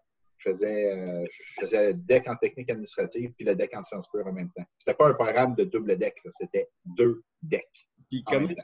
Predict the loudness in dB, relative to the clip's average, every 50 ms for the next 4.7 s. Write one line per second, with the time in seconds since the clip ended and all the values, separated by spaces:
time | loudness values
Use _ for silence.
0 | -14 _ _ _ _ _ _ _ 0 2 2 2 0 -2 -4 -6 -6 -2 -2 0
1 | 0 0 -4 -2 -2 -2 -2 0 0 -2 -2 -2 -6 _ _ _ _ _ -6 -2
2 | 0 0 2 2 2 2 0 0 0 2 2 2 2 0 -4 -4 -2 0 0 0
3 | 0 -2 -2 -4 -4 -2 -2 -2 0 0 -2 -2 -2 -2 -4 -2 -2 -2 -4 -2
4 | 0 0 0 2 2 0 0 0 -2 -4 -6 -8 -12